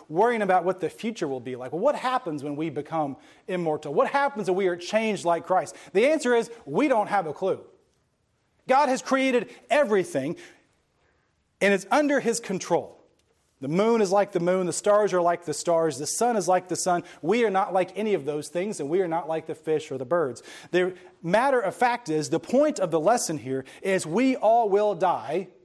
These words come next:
and you will either spend eternity separated from God in a place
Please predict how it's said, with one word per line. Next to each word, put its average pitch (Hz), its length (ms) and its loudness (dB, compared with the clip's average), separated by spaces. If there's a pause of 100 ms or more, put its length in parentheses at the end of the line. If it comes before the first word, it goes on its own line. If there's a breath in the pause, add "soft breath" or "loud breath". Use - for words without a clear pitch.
(360 soft breath)
and 196 240 -2
you 247 120 4
will 226 200 4
either 214 280 4
spend 247 460 0
eternity 190 640 0
separated 247 640 0
from 202 200 -2
God 147 260 0
in 151 80 -4
a 147 40 -4
place 202 460 0